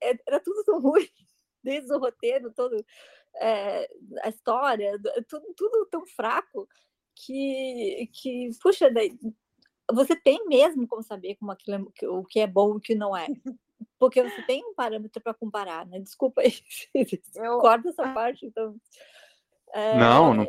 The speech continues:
Speaker 3: não.
Speaker 2: Eu não
Speaker 3: É,
Speaker 2: sei,
Speaker 3: é,
Speaker 2: eu acho que eu discordo e concordo. Não, discordo, eu acho.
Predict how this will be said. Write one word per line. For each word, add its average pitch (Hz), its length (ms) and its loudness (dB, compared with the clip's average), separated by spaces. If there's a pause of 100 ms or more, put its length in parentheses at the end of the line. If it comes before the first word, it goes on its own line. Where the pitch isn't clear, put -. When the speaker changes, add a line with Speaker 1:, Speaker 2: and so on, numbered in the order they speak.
Speaker 3:
não. 107 460 2
Speaker 2:
Eu 101 100 -8
não 302 120 -4
Speaker 3:
É, - 20 -8 (440)
Speaker 2:
sei, 220 60 -4
Speaker 3:
é, 233 80 0
Speaker 2:
eu 240 100 4
acho 240 300 2
que 320 80 -6
eu 262 180 -6 (120)
discordo 202 760 -2 (160)
e 214 120 -14
concordo. 185 680 -6
Não, 175 280 -6
discordo, 165 540 -4
eu 165 80 -2
acho. 147 320 -8